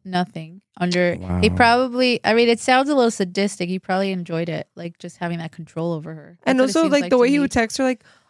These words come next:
Speaker 3: "Oh, this happened last night." Like, you don't think there's an issue when you have to tell someone else how the, how the night went?
Speaker 1: Yeah. No, it's giving a lot of creepy, horrible vibes.
Speaker 3: And, like, worse that he's, like, a medical professional. What,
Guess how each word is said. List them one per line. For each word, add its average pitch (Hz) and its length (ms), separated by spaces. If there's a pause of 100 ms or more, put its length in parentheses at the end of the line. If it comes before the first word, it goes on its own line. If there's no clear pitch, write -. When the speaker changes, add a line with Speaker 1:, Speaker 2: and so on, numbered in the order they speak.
(120)
Speaker 3:
"Oh, 269 200
this 247 320
happened 233 420
last 214 300
night." 208 300
Like, 208 300 (320)
you 247 80
don't 349 140
think 349 160
there's 311 140
an 233 100
issue 214 360
when 214 280 (100)
you 220 280
have 240 160
to 226 80
tell 208 180
someone 208 240
else 190 180
how 202 160 (100)
the, 180 180
how 196 180
the 190 80
night 175 200
went? 185 260 (200)
Speaker 1:
Yeah. 185 280 (240)
No, 208 200
it's 196 180
giving 208 480
a 185 40
lot 175 400
of 170 400
creepy, 170 600
horrible 160 800 (440)
vibes. 165 680
Speaker 3:
And, 254 120
like, 254 140
worse 220 400
that 269 140
he's, 226 160
like, 226 120
a 202 40
medical 190 360
professional. 175 440
What, 190 200